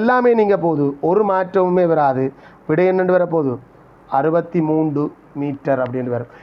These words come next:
இப்ப உங்களுக்காண்டி நான் என்ன ஒரு வழியிலையும் செஞ்சு காட்டுற முடியும். கொஸ் விகிதம் பயன்படுத்தலாம். கொஸ் விகிதம் பயன்படுத்துறது கொஞ்சம் கஷ்டம் தான், இல்லைன்னு சொல்லல. என்னண்டா கொஸ்,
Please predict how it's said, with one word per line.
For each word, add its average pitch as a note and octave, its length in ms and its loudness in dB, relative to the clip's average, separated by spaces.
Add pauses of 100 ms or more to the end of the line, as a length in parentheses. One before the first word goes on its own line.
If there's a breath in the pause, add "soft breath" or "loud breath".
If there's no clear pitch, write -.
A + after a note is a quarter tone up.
(220 loud breath)
இப்ப A3 240 2
உங்களுக்காண்டி G#3+ 520 0 (180)
நான் E3+ 180 0
என்ன G3+ 220 0
ஒரு G3 120 2
வழியிலையும் F#3+ 380 2
செஞ்சு F#3 160 0
காட்டுற F3 220 2
முடியும். E3 220 0
கொஸ் F#3+ 280 -4
விகிதம் F3+ 360 2
பயன்படுத்தலாம். D3 580 -2 (460 loud breath)
கொஸ் G#3+ 220 -2
விகிதம் A#3+ 280 2
பயன்படுத்துறது G#3+ 580 2
கொஞ்சம் G#3+ 280 0
கஷ்டம் F#3 380 0
தான், D3+ 120 -2 (180)
இல்லைன்னு F#3 320 2
சொல்லல. D3+ 280 2
என்னண்டா F#3 280 2 (600 loud breath)
கொஸ், G3+ 320 -2